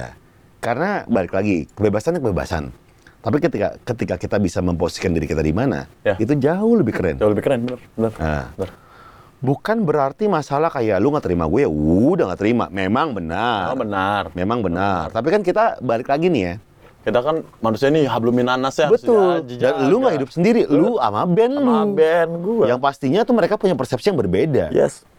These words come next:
Speaker 2: benar, benar, benar, benar. Benar, benar, benar.
Speaker 1: Tapi lu otoriter nggak di band?
Speaker 2: Enggak sih. Enggak.
Speaker 1: Gua mau gini, nggak mau, ya udah lo nggak usah ikutin gua.
Speaker 2: Enggak.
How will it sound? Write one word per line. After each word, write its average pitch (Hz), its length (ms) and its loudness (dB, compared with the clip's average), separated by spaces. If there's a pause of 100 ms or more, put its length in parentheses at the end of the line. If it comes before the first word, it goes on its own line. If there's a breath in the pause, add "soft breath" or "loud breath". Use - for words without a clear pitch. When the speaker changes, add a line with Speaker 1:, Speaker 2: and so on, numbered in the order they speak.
(140)
Speaker 2:
benar, 110 320 -10
benar, 104 240 -2
benar, 98 240 -4
benar. 95 180 -4 (220)
Benar, 104 240 0
benar, 113 240 0
benar. 107 240 0
Speaker 1:
Tapi 147 160 -2
lu 254 160 2 (1040)
otoriter 226 400 2
nggak 156 160 2
di 101 80 0
band? - 120 -10 (960)
Speaker 2:
Enggak 101 380 -4
sih. 131 160 -6 (960)
Enggak. 139 400 -4 (560)
Speaker 1:
Gua 113 160 0
mau 160 160 2
gini, 151 160 2
nggak 123 240 2
mau, 143 80 2
ya 123 80 2
udah 120 240 2
lo 147 80 2
nggak 107 160 0
usah 104 80 0
ikutin 90 240 -2
gua. 78 120 -8 (360)
Speaker 2:
Enggak. 135 240 -2